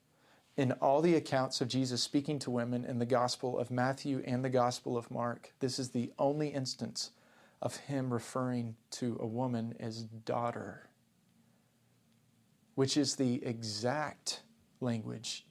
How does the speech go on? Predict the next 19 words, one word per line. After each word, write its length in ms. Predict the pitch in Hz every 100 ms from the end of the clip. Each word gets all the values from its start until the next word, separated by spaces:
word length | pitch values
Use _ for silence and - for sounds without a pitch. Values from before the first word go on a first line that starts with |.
| -
Jairus 540 | 131 131 139 123 -
used 420 | 123 117 113 - -
when 120 | 120
he 160 | 117
was 160 | 117 113
begging 640 | 113 - 131 135 131 113
for 160 | 113 -
the 100 | 110
life 560 | 117 127 120 113 - - _ _ _ _ _ _
of 140 | 113 104
his 200 | 110 -
daughter. 480 | - 113 117 120 - _ _ _ _ _ _ _ _ _ _ _ _ _ _ _ _
Secondly, 640 | - - 180 180 139 117 123
this 260 | 139 143 165
woman 280 | 165 165
is 180 | 156 135
healed 460 | - 165 147 135 135
by 240 | 127 123
Jesus's 960 | 120 - 147 143 127 - 120 113 -